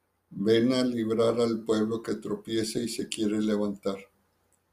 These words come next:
Ante la admiración de cielo y tierra,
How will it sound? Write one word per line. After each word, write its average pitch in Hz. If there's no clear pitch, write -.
Ante 110
la 107
admiración 107
de 120
cielo 113
y 107
tierra, 117